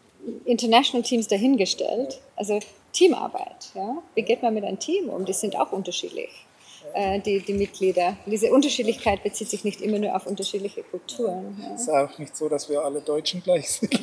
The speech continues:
Speaker 1: Nee,
Speaker 2: So
Speaker 1: Gott sei
Speaker 2: zwischen,
Speaker 1: Dank.
Speaker 2: zwischen Bayern,
Speaker 1: <laughs>
Speaker 2: Bayern, Rheinland, Hanseaten und Berlinern
Speaker 1: Genau.
Speaker 2: gibt's gewaltige Unterschiede.
Speaker 1: Genau. Und ich finde es auch gut
Speaker 2: Und so
Speaker 1: so.
Speaker 2: soll es sein. Und
Speaker 1: Was sind
Speaker 2: intern dann natürlich nochmal, letztendlich sind wir alle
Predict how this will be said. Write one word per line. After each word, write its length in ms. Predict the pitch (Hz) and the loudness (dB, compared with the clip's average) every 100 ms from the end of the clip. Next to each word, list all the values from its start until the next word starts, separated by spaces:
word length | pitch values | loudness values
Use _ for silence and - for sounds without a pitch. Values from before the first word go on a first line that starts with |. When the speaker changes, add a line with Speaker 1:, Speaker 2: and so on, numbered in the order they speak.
| 220 - | -2 0
Speaker 1:
Nee, 140 | 359 - - | 4 4 2
Speaker 2:
So 140 | - 302 | -6 -2
Speaker 1:
Gott 300 | - 220 - | 4 6 8
sei 140 | 302 | 8
Speaker 2:
zwischen, 20 | |
Speaker 1:
Dank. 140 | 269 180 | 10 8
Speaker 2:
zwischen 260 | 196 180 453 | 6 10 12
Bayern, 320 | - 151 156 147 - - | 12 12 12 12 12 12
Speaker 1:
<laughs> 180 | - | 12
Speaker 2:
Bayern, 360 | - 160 151 160 | 12 12 12 10
Rheinland, 580 | 139 143 156 156 - 151 | 8 8 10 10 12 12
Hanseaten 760 | 151 151 151 139 151 170 165 - | 8 4 4 6 4 2 -4 -6
und 220 | 147 - | -8 0
Berlinern 540 | 151 147 151 156 156 - - - - - - | 2 2 0 -2 -4 -8 -14 -16 -18 -20 -8
Speaker 1:
Genau. 280 | 247 226 214 | -4 -2 -2
Speaker 2:
gibt's 280 | 196 156 - | -2 -2 -2
gewaltige 560 | 160 160 - 208 - 214 | 6 8 10 8 8 8
Unterschiede. 800 | 240 - 240 262 - 233 - - | 8 10 8 8 4 4 4 4
Speaker 1:
Genau. 360 | - 202 - 302 | 4 -6 4 10
Und 80 | 330 | 10
ich 80 | 294 | 10
finde 180 | 339 269 | 6 6
es 60 | |
auch 120 | 220 | 2
gut 120 | 214 294 381 - | 2 0 0 0
Speaker 2:
Und 100 | - | 2
so 80 | 175 | 6
Speaker 1:
so. 160 | 165 - | 6 4
Speaker 2:
soll 180 | 147 143 | 2 0
es 120 | 139 | 0
sein. 180 | 139 139 | -2 0
Und 40 | |
Speaker 1:
Was 120 | 233 - | 0 2
sind 100 | 240 | 2
Speaker 2:
intern 380 | 156 147 143 147 | 4 8 8 8
dann 140 | 143 | 4
natürlich 380 | 139 139 139 139 | 4 2 -2 -4
nochmal, 280 | 139 143 143 | 0 4 4
letztendlich 440 | 135 151 139 139 | 2 -4 -4 -6
sind 160 | 147 135 | -6 -6
wir 140 | 143 120 | 0 2
alle 240 | 156 | 4